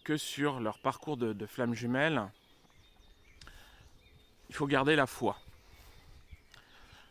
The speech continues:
Garder la foi, c'est bien, mais qu'est-ce qu'on entend par là ? Parce que garder la foi, c'est très bien, mais ça peut être également dangereux,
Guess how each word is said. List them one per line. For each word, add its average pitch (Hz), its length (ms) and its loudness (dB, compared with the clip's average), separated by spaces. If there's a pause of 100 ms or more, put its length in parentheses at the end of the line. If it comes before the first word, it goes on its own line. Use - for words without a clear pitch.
(300)
Garder 143 280 4
la 156 120 6
foi, 151 520 4 (720)
c'est - 200 -4
bien, 143 320 4 (1300)
mais 120 240 2 (640)
qu'est-ce 135 160 -2
qu'on 143 160 0
entend 131 260 0
par 120 240 0
là ? 110 140 -2 (1600)
Parce 127 220 0
que 131 80 -4
garder 139 280 2
la 135 120 4
foi, 170 580 0
c'est - 280 -6
très 135 200 -2
bien, 156 280 2
mais 131 120 0
ça 117 200 -2
peut 139 120 -4
être 147 180 -2
également 127 520 2 (880)
dangereux, 120 520 2